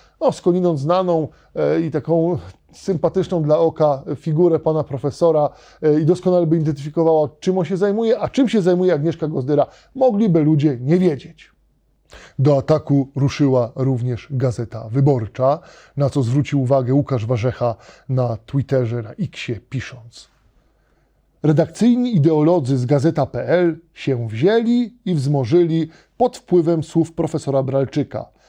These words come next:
że zwierzęta zdychają, a nie umierają, i postanowili pouczyć pana profesora”.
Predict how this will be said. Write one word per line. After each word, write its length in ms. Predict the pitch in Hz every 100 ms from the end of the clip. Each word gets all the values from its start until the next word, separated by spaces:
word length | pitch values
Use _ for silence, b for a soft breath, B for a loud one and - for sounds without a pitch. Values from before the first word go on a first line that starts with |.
| b b
że 260 | 170 143 185
zwierzęta 520 | 139 165 143 151 127
zdychają, 760 | 104 147 170 175 180 175 175 170 b b b 185
a 60 | 151
nie 160 | 147
umierają, 640 | 190 160 170 165 - - 147 - _
i 80 | 254
postanowili 640 | 233 - 156 135 131 160
pouczyć 460 | 139 131 139 - 120
pana 240 | 120 120
profesora”. 680 | 110 110 120 - 131 - -